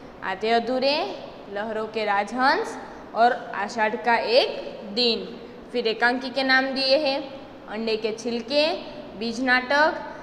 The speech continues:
आईने के सामने एवं सारा आकाश, आखिरी चट्टान तक उनके गद्य रचनाएं भी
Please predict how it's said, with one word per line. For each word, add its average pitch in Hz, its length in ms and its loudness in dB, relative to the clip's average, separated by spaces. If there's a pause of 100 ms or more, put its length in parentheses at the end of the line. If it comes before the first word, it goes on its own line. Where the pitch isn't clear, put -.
(140)
आईने 226 300 0
के 226 140 -2
सामने 262 720 0 (480)
एवं 254 420 4
सारा 233 420 4
आकाश, 269 680 4 (420)
आखिरी 233 340 -2
चट्टान 240 460 -2
तक 233 200 -2 (220)
उनके 226 240 -4
गद्य 226 420 -2
रचनाएं 208 600 -4
भी 285 160 0